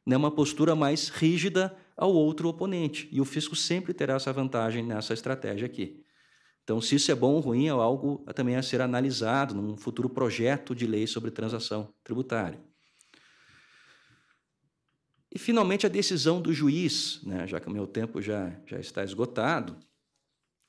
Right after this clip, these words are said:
que é o ato mais importante do sistema. Como eu disse, a análise econômica do direito não é a única ferramenta a ser utilizada,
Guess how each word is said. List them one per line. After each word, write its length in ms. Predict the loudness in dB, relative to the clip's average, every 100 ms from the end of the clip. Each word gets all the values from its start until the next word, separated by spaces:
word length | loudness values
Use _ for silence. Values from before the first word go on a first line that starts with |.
| -20
que 220 | 0 2 4
é 220 | 2 -4 -4
o 140 | 0 2
ato 240 | 2 0
mais 260 | 0 2 0
importante 680 | 2 0 0 0 0 -2 -6
do 80 |
sistema. 560 | -8 -10 -8 -8 -8 -12 -18 _ _ _ -20 -20 _
Como 160 | -2 0
eu 80 | 0
disse, 300 | -2 -2 0
a 20 |
análise 280 | 2 2 2
econômica 400 | 2 2 0 -2
do 100 | -2
direito 400 | 0 2 2 2
não 160 | 2
é 260 | 4 2 0
a 100 | -2
única 460 | 2 2 4 2 0
ferramenta 460 | -2 -2 -2 -2 -4
a 20 |
ser 180 | -4 -4
utilizada, 800 | -4 -6 -4 -2 -2 -4 -8